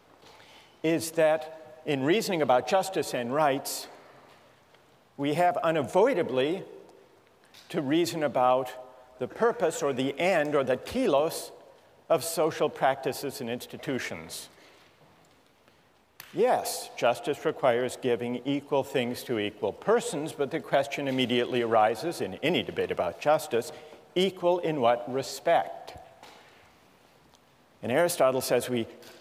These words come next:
need to fill in the answer to that question by looking to the characteristic end or the essential nature or the purpose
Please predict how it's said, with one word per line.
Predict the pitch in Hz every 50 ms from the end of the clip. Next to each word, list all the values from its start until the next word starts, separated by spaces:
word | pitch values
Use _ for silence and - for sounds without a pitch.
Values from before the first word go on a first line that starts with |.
| - -
need | 139 165 160 -
to |
fill | 127 - - 202 185 196
in | 185 151
the | 156 151 147
answer | 190 262 269 - - 170
to | 147 135
that | 120 127 127 - -
question | - 135 120 120 - - - 160 165 165 160 - - - - - - - _ _ _ _ _ - - - _ _ _ _ _ _ _ _ _ _ - - - - - _
by | - 139 151 147
looking | 139 135 180 185 180 - 196 170 170 175 170 - - - - - - - - _ - _ _ _ _ _ _ _ -
to | - - 170 165 151
the | 123 160 151 151 156 151 151 - - -
characteristic | - 165 160 165 165 165 - 156 143 139 139 135 - - 160 139 - - -
end | - 123 120 127 143 180 220 214 196 - - - - - - - - - - -
or | 101 104
the | 95 98 104
essential | 110 - - - 160 151 151 - - 135
nature | 120 120 123 135 165 208 226 - - - 143 127 135 147 - - -
or | - 151 147
the | 131 - 139
purpose | - - - - 254 269 269 - 139 131 151 - - - - - -